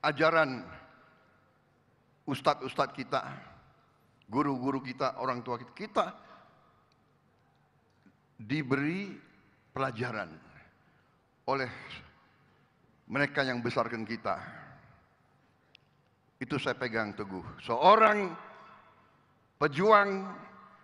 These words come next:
seorang pendekar harus berani, ya, tapi tidak boleh benci dan tidak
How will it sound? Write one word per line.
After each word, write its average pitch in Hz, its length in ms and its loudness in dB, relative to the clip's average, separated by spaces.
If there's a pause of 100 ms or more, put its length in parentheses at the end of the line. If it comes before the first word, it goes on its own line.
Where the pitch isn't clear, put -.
(160)
seorang 170 480 0
pendekar 170 580 4 (1200)
harus 156 240 4
berani, 151 480 4 (480)
ya, 143 220 2 (840)
tapi 135 640 0
tidak 117 400 -2
boleh 113 400 -4 (480)
benci 117 480 -4 (1040)
dan 110 300 -4
tidak 120 260 0